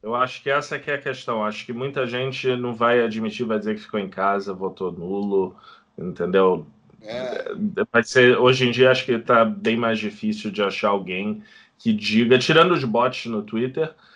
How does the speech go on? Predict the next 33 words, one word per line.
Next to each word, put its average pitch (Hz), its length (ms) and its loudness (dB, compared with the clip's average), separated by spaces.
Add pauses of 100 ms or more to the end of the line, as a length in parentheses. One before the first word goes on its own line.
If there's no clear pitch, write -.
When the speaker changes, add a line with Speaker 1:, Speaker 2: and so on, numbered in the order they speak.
(200)
Speaker 1:
alguém 113 420 0
que 127 300 0
diga 117 460 -6
que, 110 420 -4
que 107 220 -4
realmente, 127 560 2
"Não, 110 200 0
votei 208 280 2
no 185 80 0
Bolsonaro 180 500 -2
porque - 200 -8
ele 196 220 0
vai 202 220 0
mudar 196 300 0
o 196 60 -6
Brasil." 151 520 -4 (600)
Speaker 2:
Não, 254 200 -2 (260)
fora 277 300 2
o, 262 320 -4
o 196 40 -12
chamado 170 460 -4
Speaker 1:
Talvez. - 180 -10
Speaker 2:
gado, 135 420 -8
né? 135 300 -18
Que - 80 -20
são 139 120 -16
aquelas 147 260 -10
Speaker 1:
É. 170 120 6
Speaker 2:
pessoas 160 400 -6
que 147 400 -8
aceitam 117 1160 -10
de 98 120 -12
forma, 101 1080 -2